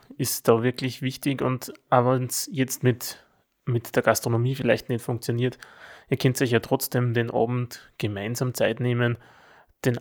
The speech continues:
der eine kocht für den anderen oder ihr kocht's gemeinsam. Das, das, wenn man nicht so gern kocht, ge-, gemeinsames, geteiltes Le-, <laughs>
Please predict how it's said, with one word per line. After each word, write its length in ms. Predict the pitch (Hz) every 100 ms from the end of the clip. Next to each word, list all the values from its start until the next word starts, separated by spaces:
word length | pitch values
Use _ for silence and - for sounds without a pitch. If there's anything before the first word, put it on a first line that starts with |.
| -
der 120 | - 117
eine 260 | 117 131
kocht 340 | 131 156 - -
für 80 |
den 140 | 143 135
anderen 440 | 120 135 135 135
oder 240 | - 127 139
ihr 100 | 135
kocht's 360 | 147 - -
gemeinsam. 720 | 135 120 120 143 139 131 127 - _ _ _
Das, 440 | 131 120 - - - _ _ _ _ _ -
das, 340 | 127 - - -
wenn 160 | 127 117
man 120 | 120
nicht 120 | 120
so 80 | 131
gern 240 | 117 113 117
kocht, 440 | 127 117 - -
ge-, 260 | - 117 113 - _ _ -
gemeinsames, 640 | 113 107 107 123 123 117
geteiltes 600 | - - 127 151 147 139
Le-, 100 | 131 -
<laughs> 260 | 113 113